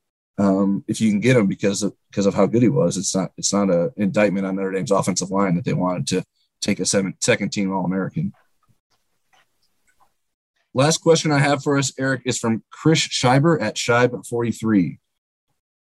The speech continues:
What should be the color of Irish clothing fans wear home and away? I'll be in Tallahassee in a few weeks, so I'm hoping you say green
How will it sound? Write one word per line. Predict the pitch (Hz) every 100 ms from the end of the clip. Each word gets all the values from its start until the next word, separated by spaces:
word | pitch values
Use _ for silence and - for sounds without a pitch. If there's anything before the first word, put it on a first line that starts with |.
| -
What | - 117 165
should | - 170
be | 202
the | 180
color | - 131 123 123 131
of | 110 110 98
Irish | 113 127 143 123
clothing | - 131 120 104 107
fans | - 113 113 107
wear | 110 107
home | 110 117 117
and | 104
away? | 98 104 95 95 - _ _
I'll | 101 113
be | 131
in | 127
Tallahassee | - 123 110 117 131 143
in | 131
a |
few | 135 131
weeks, | 127 127 - - _
so | -
I'm | 104 98
hoping | 117 117 113
you |
say | 104 110 98
green | 101 117 107 101